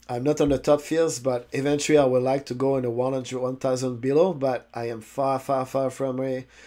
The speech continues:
away from this, uh, potential, uh, to reach that level. So it's take a while. I'm not quite sure if I'm going to win that match. So let's, Aquila, come on, we can win, we can win.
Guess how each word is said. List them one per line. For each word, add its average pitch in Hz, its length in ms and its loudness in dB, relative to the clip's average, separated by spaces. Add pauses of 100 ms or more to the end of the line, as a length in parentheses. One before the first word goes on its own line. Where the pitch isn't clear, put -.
(160)
away 131 260 2
from 123 360 -4
this, 117 300 -4
uh, 120 60 -2
potential, 127 680 0
uh, 107 340 -10
to 123 140 -8
reach 131 220 -6
that 123 220 -4
level. 151 320 -4 (1080)
So - 160 -12
it's 117 120 -8
take 117 200 -6
a 113 60 -2
while. 120 400 -2 (500)
I'm 110 80 -10
not 113 140 -6
quite 120 160 -2
sure 123 160 -2
if 123 100 -6
I'm 113 140 -8
going 117 180 -4
to 120 140 -8
win 113 240 -6
that 110 240 -10
match. - 420 -14
So 113 380 -6 (160)
let's, 131 260 -8 (240)
Aquila, 143 640 -4
come 160 180 -8
on, 135 240 -4
we 139 80 -6
can 135 320 -6
win, 123 320 -4
we 135 140 -6
can 135 240 -6
win. 117 240 -6